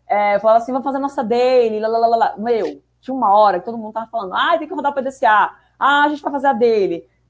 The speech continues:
Então as pessoas estavam começando a falar igual como eu falava. Teve até um dia que eu cheguei lá, eles tinham colocado assim, Dicionário Rocha, com meu nome, né, Luciana Rocha, botaram Dicionário Rocha e colocaram todas as palavras que eu costumo usar, tipo,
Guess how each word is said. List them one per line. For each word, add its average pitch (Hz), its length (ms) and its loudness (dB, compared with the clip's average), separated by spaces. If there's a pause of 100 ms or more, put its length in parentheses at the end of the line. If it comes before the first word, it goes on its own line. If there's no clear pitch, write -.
Então 269 120 -2
as 262 60 -12
pessoas 294 200 -4
estavam 277 180 0
começando 277 380 -6
a 339 40 -6
falar 214 480 -2
igual 220 920 4
como 233 180 -4
eu 240 60 -6
falava. 202 280 -2
Teve 247 180 0
até 262 200 0
um 277 160 -2
dia 214 320 -2
que 233 80 -8
eu 214 40 -8
cheguei 208 240 -4
lá, 202 120 4
eles 208 140 -4
tinham 233 120 -14
colocado 226 280 -2
assim, 226 180 -12
Dicionário 208 560 -4
Rocha, 170 440 -4 (380)
com 214 80 -10
meu 233 140 2
nome, 196 240 -2
né, 185 80 2
Luciana 202 320 -4
Rocha, 214 380 0 (100)
botaram 233 280 4
Dicionário 294 500 2
Rocha 233 360 6
e 277 60 -12
colocaram 254 440 0
todas 294 300 2
as 311 160 -2
palavras 262 400 2
que 269 60 -12
eu 254 60 -8
costumo 262 380 -8
usar, 220 300 6
tipo, - 340 -8